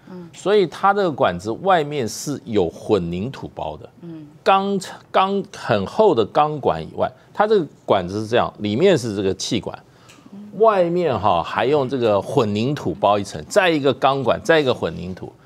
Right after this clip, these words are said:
Speaker 1: 对。
Speaker 2: 为什么？它不是说怕被炸，而是说它那个要抗压的能力很低，
Speaker 1: 对。
Speaker 2: 很高，因为它这个有的时候在水底下最深的时候有接近，将近快一百公尺。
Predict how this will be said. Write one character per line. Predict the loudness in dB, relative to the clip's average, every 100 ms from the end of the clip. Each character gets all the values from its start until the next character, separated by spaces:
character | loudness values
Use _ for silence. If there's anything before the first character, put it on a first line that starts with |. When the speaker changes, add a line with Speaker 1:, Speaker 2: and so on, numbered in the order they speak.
| -20 -14
Speaker 1:
对。 | 0
Speaker 2:
为 | 0
什 | 2
么？ | -2
它 | 0 -2
不 | 0 -2 -2
是 | -2
说 | 0 0 4 4 4 0 -2 -18 -6
怕 | 0 0
被 | -2
炸， | 0 0 -2 -4
而 | -6
是 | -4 -6
说 | 0 -2
它 | -2 -4 -2
那 | -2
个 | 2
要 | 2
抗 | 0 -2 -2 2
压 | 0
的 | 0
能 | -4 -6
力 | -8
很 | -10 -10
低， | -10 -10 -12
Speaker 1:
对。 | -4
Speaker 2:
很 | -2 -2
高， | 4 4 4
因 | 2 0
为 | 0
它 | 2 0
这 | 2
个 | 2
有 | 2 2
的 | 0
时 |
候 | 0
在 | 2 0
水 | 0 -2
底 | -2 -2
下 | 0 0 2
最 | 0 0
深 | -2 -2
的 | -4
时 | -2
候 | -2
有 | -6
接 | -6 -4 -2
近， | -2 -6 -8 -16 _
将 | 2 2 2 -4
近 | -4 -4 -4
快 | 0 0
一 | 0 -8
百 | -8 -10
公 | -12 -10
尺。 | -12 -20